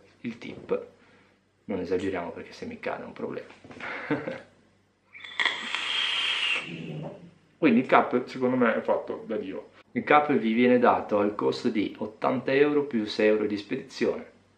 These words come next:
E ragazzi, secondo me il prezzo è anche giustificato. Posso capire che magari ottanta euro sono tanti, perché uno può dire, "Eh, con ottanta euro mi compro un atomizzatore".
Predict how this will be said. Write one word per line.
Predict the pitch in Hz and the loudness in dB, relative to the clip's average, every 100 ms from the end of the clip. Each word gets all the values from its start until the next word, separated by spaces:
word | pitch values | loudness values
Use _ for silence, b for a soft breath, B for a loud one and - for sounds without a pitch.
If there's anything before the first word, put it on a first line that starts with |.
| _ B B B B B _ | _ B B B B B _
E | - 123 120 117 117 113 | 0 6 8 10 8 8
ragazzi, | 123 131 117 | 8 6 4
secondo | 123 123 123 | -2 2 6
me | 123 113 | 6 6
il | |
prezzo | 110 117 107 - 104 | 6 4 4 2 4
è | 98 | 4
anche | 110 - 113 | 2 -2 -6
giustificato. | 110 - 113 107 - 113 - - - - - | -6 -2 -4 -2 4 4 4 -6 -10 -12 0
Posso | 135 - 139 | 0 2 0
capire | 143 143 139 131 | 0 6 6 6
che | 123 | 4
magari | 113 107 123 123 | 2 4 4 4
ottanta | 120 - 104 95 110 | -2 -4 -4 -2 0
euro | 101 98 - - - | 2 2 -2 -8 -10
sono | - 98 87 | -6 -4 2
tanti, | 98 87 85 - - b b b b b b _ | 2 2 -6 -16 -20 b b b b b b _
perché | 110 107 101 | -6 2 4
uno | 107 107 107 | 6 6 4
può | - 101 | 2 0
dire, | 101 98 | 4 2
"Eh, | 113 92 92 | 2 -6 -4
con | 107 | -2
ottanta | 113 - 127 113 127 | -2 0 0 2 4
euro | 104 95 98 | 6 6 2
mi | 98 | -2
compro | 98 101 98 98 | -4 -4 -4 -8
un | |
atomizzatore". | 90 - 92 87 - - - - | -8 -8 -10 -10 -12 -10 -10 -10